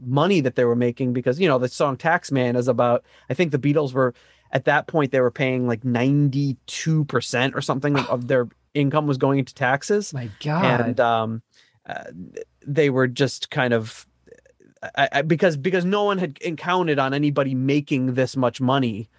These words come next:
Speaker 2: Mm-hmm.
Speaker 1: that they didn't know how to deal with it. And I think they had to just rewrite the laws to say, "Okay, yes, we'll tax you <laughs> higher, but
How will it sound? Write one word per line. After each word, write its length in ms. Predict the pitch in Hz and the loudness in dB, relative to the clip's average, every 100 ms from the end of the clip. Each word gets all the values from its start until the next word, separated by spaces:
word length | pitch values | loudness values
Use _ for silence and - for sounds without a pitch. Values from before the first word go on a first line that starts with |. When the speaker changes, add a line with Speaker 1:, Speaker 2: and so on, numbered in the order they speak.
| - | -10
Speaker 2:
Mm-hmm. 220 | 131 120 123 | -8 -6 -2
Speaker 1:
that 100 | 123 | 0
they 140 | 135 | 2
didn't 260 | 147 135 113 | 2 0 2
know 160 | 127 | 2
how 100 | 127 | 2
to 80 | 117 | 0
deal 280 | 110 131 113 | 0 2 2
with 120 | 113 | 2
it. 40 | 107 | 2
And 80 | |
I 60 | 120 | 0
think 180 | 139 123 | -2 0
they 80 | 123 | 2
had 160 | 127 | 0
to 80 | 120 | -2
just 240 | 120 - | -4 -4
rewrite 540 | 123 127 120 120 120 117 | -4 -2 0 2 0 0
the 80 | 120 | 0
laws 420 | 117 117 117 - | 2 2 0 -2
to 120 | 107 | -8
say, 180 | - 110 | -2 -2
"Okay, 420 | 107 123 113 110 - _ - | 0 0 0 -2 -10 _ -4
yes, 260 | 165 139 160 | -2 0 0
we'll 120 | 139 | 0
tax 260 | 160 147 | 0 0
you 80 | 220 | 0
<laughs> 40 | - | 2
higher, 360 | 180 131 170 | 0 0 0
but 200 | 123 151 | 0 -2